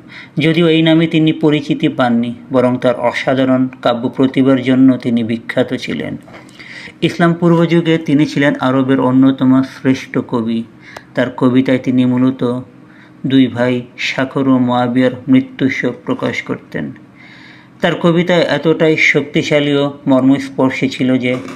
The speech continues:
তৎকালীন আরবে তার মতো শোকগাথা রচয়িতা আর কেউ ছিল না। এরপর তিনি ইসলাম গ্রহণ করেন। ইসলামের ছায়াতলে এসে তার জীবনে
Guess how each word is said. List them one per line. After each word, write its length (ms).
তৎকালীন 680
আরবে 500
তার 180
মতো 280
শোকগাথা 760
রচয়িতা 600
আর 120
কেউ 180
ছিল 320
না। 220
এরপর 280
তিনি 260
ইসলাম 400
গ্রহণ 360
করেন। 400
ইসলামের 440
ছায়াতলে 560
এসে 440
তার 180
জীবনে 540